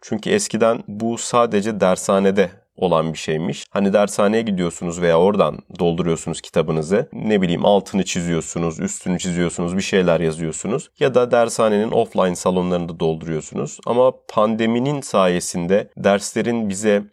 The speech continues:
online olarak veya offline kendi evimizde olarak ulaşmasıyla bu kendi evimizde de yapabileceğimiz bir şekle bürünmüş. Ben de sonradan fark ettim tabii. İşime de yaradı. Oturdum ve yaklaşık iki ay boyunca kitap doldurdum.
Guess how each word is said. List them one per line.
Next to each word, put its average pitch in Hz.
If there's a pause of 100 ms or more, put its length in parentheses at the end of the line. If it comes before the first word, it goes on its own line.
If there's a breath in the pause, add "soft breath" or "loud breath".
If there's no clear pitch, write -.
online 113
olarak 82 (100)
veya 95
offline 110
kendi 104
evimizde 95
olarak 85
ulaşmasıyla 98
bu 131
kendi 123
evimizde 120
de 131
yapabileceğimiz 110
bir 87
şekle 85
bürünmüş. 85 (120)
Ben 104
de 104
sonradan 98
fark 82
ettim 82
tabii. 101
İşime 98
de 90
yaradı. 87 (100)
Oturdum 120 (120)
ve 117
yaklaşık 117
iki -
ay 101
boyunca 85
kitap -
doldurdum. 87